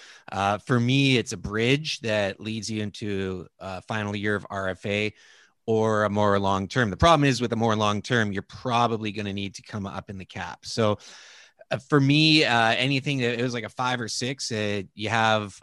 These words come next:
uh, a Quinn Hughes going to, to free agency, that, that would worry me. For me, it's, um,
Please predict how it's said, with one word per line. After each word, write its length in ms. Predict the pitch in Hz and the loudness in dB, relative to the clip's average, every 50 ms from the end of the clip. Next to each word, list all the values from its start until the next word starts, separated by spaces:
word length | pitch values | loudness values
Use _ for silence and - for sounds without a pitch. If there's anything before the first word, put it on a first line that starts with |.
| _ - | _ -8
uh, 300 | 104 98 98 98 98 92 | -6 -4 -4 -4 -6 -8
a 60 | 92 | -10
Quinn 240 | - - 127 123 113 | -10 -8 -8 -6 -6
Hughes 360 | 104 95 110 113 120 120 107 | -6 -6 -4 -4 -4 -4 -4
going 360 | - - 110 110 107 107 104 101 | -6 -8 -6 -6 -6 -6 -6 -4
to, 260 | 104 104 101 98 95 | -4 -2 -2 -4 -4
to 120 | - - | -6 -12
free 240 | - - 117 110 104 | -18 -16 -12 -10 -8
agency, 640 | 104 107 107 120 113 101 - - 123 120 117 110 - _ | -8 -8 -10 -12 -12 -12 -12 -10 -10 -8 -10 -10 -10 _
that, 260 | - 120 113 113 107 - _ - - - | -4 -2 -2 -2 -2 -6 _ -20 -10 -6
that 200 | 120 139 131 120 | -4 -4 -2 -2
would 240 | 120 127 120 101 98 | -2 -2 -2 -2 -4
worry 260 | 101 101 98 98 95 | -6 -4 -4 -4 -6
me. 200 | 95 92 92 98 | -6 -8 -10 -10
For 140 | - - 120 | -10 -8 -6
me, 280 | 113 127 131 120 120 | -4 -4 -2 -2 -2
it's, 280 | 110 101 - - - - | -2 -4 -4 -6 -6 -4
um, 400 | 107 98 98 98 95 95 95 92 | -2 0 0 0 0 -2 -4 -8